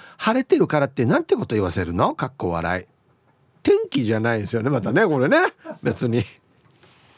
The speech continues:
はい、ありがとうございます。やっ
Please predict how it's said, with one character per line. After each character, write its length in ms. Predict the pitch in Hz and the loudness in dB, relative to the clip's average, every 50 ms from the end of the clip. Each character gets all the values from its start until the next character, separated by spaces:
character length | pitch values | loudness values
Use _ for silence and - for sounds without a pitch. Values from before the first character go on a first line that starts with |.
| _ _ - - - - - - - - | _ _ -10 -6 -6 -4 -6 -6 -8 -6
は 160 | 156 143 131 | -4 -2 -2
い、 80 | 135 139 - | -4 -4 -4
あ 60 | 139 | -2
り 40 | 135 | 0
が 120 | 147 147 | 0 0
と 100 | 123 123 | 0 -2
う 20 | 104 | -4
ご 60 | 95 | -4
ざ 120 | 95 95 | -6 -6
い 40 | 92 | -6
ま 140 | 90 90 170 | -6 -8 -8
す。 200 | - - - _ _ _ _ _ - - _ _ _ _ _ _ _ _ _ _ _ - - - - - - - - - - - - - | -10 -12 -20 _ _ _ _ _ -20 -20 _ _ _ _ _ _ _ _ _ _ _ -20 -20 -20 -20 -20 -20 -20 -20 -20 -20 -20 -10 -2
や 120 | 196 151 113 | 0 0 0
っ 80 | 95 | 0